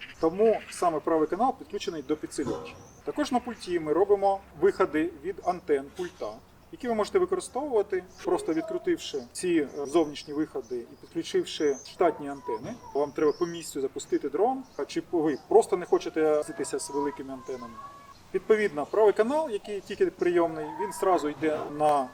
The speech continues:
підключення кабеля, лівий канал йде на підсилювач. Важливо, ось це, е, кабель живлення підсилювача. Не можна подавати живлення на підсилювач, поки не підключена антенна.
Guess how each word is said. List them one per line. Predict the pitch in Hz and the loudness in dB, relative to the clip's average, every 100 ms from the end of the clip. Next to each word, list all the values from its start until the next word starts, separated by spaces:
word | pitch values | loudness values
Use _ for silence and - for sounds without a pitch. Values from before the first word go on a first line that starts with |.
| - | -12
підключення | 156 175 175 165 147 135 120 - - - | -10 -6 -6 -6 -6 -8 -8 -14 -10 0
кабеля, | 139 131 165 269 - - | 2 4 2 2 -2 -4
лівий | 190 262 | -2 0
канал | 262 247 262 277 202 | -2 -2 -2 -2 -10
йде | 139 170 247 247 - 151 | 0 4 4 2 -10 -8
на | 151 175 196 196 - | -2 0 0 -2 -10
підсилювач. | - 180 185 135 104 - - - - - | -12 -4 -2 0 -2 -8 -20 -20 -20 -4
Важливо, | 156 175 196 135 110 - - - - - - | 0 4 4 4 0 -10 -20 -20 -20 -18 -2
ось | 185 | -2
це, | - 214 185 - | 6 6 6 2
е, | 160 | -2
кабель | - 202 160 | 2 2 0
живлення | - 185 143 123 117 | 2 2 2 -2 -6
підсилювача. | 107 - 127 123 - 175 - - - | -10 -6 -6 -6 -8 -12 -18 -18 -8
Не | 196 | -2
можна | 214 180 160 135 - - | 2 0 -2 -10 -10 -4
подавати | 156 165 143 127 | 2 4 2 0
живлення | 160 156 131 123 | -4 -2 -2 -4
на | |
підсилювач, | 117 - - 254 269 277 - - - - - | -14 -12 -8 -8 -8 -12 -16 -20 -20 -20 -4
поки | 165 - 175 143 - - | -2 2 4 4 0 -14
не | 147 | -10
підключена | 139 131 190 175 156 | -10 -8 -6 -2 -2
антенна. | 143 131 113 | -4 -6 -8